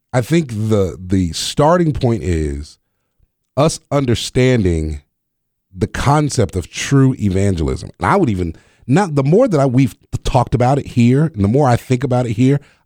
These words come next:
I just kinda wanna abolish the word evangelism altogether, you know, because that's not what I'm trying to do. That's not what I'm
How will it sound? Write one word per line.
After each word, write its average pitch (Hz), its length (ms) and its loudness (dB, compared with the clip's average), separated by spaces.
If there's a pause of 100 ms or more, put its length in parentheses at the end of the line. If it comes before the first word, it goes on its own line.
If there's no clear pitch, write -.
I 127 80 2
just 190 160 -2
kinda 196 200 2
wanna 170 180 4
abolish 101 480 2
the 107 80 -2
word 98 180 2
evangelism 82 640 0
altogether, 85 560 -2 (520)
you 98 140 2
know, 90 280 -2 (320)
because 113 220 2
that's 135 280 0
not 151 200 -2
what 127 140 0
I'm 120 160 0
trying 107 360 0
to 90 100 -8
do. 92 180 0
That's 85 200 -2
not 123 180 -2
what 117 100 2
I'm 107 240 0